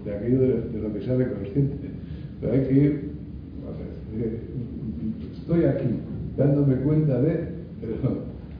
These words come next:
ahora, si me quiero dar cuenta de quién es el que se da cuenta, pues tengo que mirar hacia adentro, que me doy cuenta de que hay, algo hay <laughs> que se está dando cuenta.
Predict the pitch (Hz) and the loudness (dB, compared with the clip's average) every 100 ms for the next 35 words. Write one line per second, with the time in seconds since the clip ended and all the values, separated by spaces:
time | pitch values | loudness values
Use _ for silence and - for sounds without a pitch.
0 | - 123 135 - - 107 104 131 147 147 | -2 0 0 0 -2 0 0 4 6 6
1 | 143 151 156 - 104 127 139 131 139 139 | 4 4 4 2 2 4 4 6 4 4
2 | 127 135 139 139 156 151 - - - - | 2 4 4 4 4 4 2 -2 -6 -6
3 | 104 113 135 131 120 110 107 101 107 135 | -4 0 2 2 2 0 0 -2 -2 0
4 | 131 98 95 - - - 101 107 127 131 | 0 -2 -6 -6 -8 -8 -6 -2 0 2
5 | 139 143 143 123 110 131 139 - - - | 2 4 2 2 0 0 -2 -4 -6 -6
6 | - - - 143 139 131 135 135 - - | -6 -4 2 2 4 2 2 2 0 -4
7 | - - - - - - - - - - | -10 -12 -4 2 2 2 -4 -10 -10 -2
8 | 113 110 113 139 143 117 113 151 147 - | 0 2 2 6 6 6 4 4 4 2
9 | - | -4